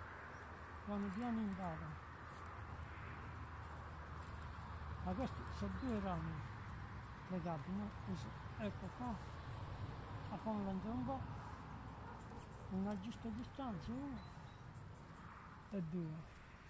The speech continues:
Poi c'è anche questo qui. E questo è mercatino. Vabbè, ma lo prendo di qua. Eccolo qui, un altro. No, questo è quello che ci stava prima.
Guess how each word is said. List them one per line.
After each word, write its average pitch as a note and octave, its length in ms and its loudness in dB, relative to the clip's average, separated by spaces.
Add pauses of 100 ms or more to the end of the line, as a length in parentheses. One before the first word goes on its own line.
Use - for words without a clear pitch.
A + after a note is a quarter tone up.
(580)
Poi G#3+ 140 4
c'è G3+ 140 0
anche G#3+ 220 2
questo G#3 420 0
qui. B3+ 180 2 (1600)
E E3 100 0
questo F#3+ 300 0
è - 640 -4
mercatino. G#3 520 0 (1600)
Vabbè, F3 280 6 (240)
ma F#3 140 8
lo F3 120 8
prendo G3+ 540 2
di G3+ 220 4
qua. F3 180 4 (1080)
Eccolo G#3+ 300 6
qui, G#3+ 180 2
un G3+ 200 6
altro. B3+ 420 0 (2250)
No, D#3+ 240 -2
questo F#3 240 -2
è E3+ 60 -2
quello E3 240 -2
che E3+ 120 -2
ci - 120 -16
stava G3 260 -4
prima. G3+ 380 -2